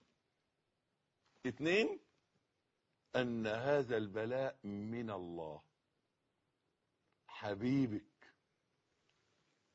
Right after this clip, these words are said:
وكل اللي يجي من حبيبك حبيبك. سبحان الله العظيم.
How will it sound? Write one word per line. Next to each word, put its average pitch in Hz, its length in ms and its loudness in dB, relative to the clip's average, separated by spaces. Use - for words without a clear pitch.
وكل 120 440 2
اللي 104 300 4
يجي 120 160 0
من 101 200 0
حبيبك 101 760 0
حبيبك. 135 560 -2
سبحان 123 460 -8
الله 110 280 -4
العظيم. 104 500 -4